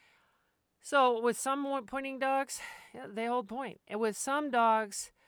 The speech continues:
they'll hold point for a while, and then they'll, they can't stand it anymore 'cause they're very aggressive.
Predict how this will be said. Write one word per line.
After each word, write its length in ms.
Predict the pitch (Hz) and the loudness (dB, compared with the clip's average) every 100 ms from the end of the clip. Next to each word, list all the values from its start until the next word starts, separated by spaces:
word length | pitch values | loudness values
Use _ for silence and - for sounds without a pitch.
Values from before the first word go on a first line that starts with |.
| _ _ _ _ _ _ | _ _ _ _ _ _
they'll 300 | 175 220 220 | 0 4 4
hold 200 | 214 240 | 2 -2
point 260 | - 262 233 | -2 -2 -2
for 100 | 233 | -2
a 60 | |
while, 320 | 214 202 196 - | 2 4 2 0
and 200 | 208 202 | -2 -2
then 160 | 220 240 | 0 0
they'll, 160 | 233 | -2
they 160 | 185 202 | -2 -6
can't 280 | - 247 - | -4 -10 -8
stand 400 | - 247 254 233 | -8 -6 -4 -2
it 120 | 196 | -2
anymore 400 | 190 190 185 185 | -2 -4 -4 -6
'cause 220 | - 208 | -8 -10
they're 100 | 226 | -8
very 180 | 208 226 | -4 -4
aggressive. 480 | 180 214 226 202 | -2 -4 -4 -8